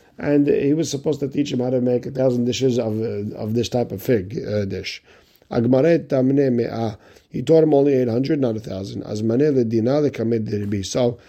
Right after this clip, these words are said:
he took him to Beit Din. "I am, I'm still owed another two hundred dishes. I want to learn them."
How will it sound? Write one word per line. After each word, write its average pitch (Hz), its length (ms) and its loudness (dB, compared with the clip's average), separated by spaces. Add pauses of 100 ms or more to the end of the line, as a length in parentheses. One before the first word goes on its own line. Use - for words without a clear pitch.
(160)
he - 120 -8
took 139 220 4
him 135 140 0
to 110 100 -6
Beit 95 240 -4
Din. 185 300 6
"I 127 160 -4
am, 120 420 0
I'm 107 120 -6
still 117 220 -6
owed 117 180 0
another 107 320 0
two 101 180 -4
hundred 104 260 -2
dishes. 175 400 4
I 127 140 0
want 131 180 4
to 123 40 2
learn 113 180 0
them." 87 240 -10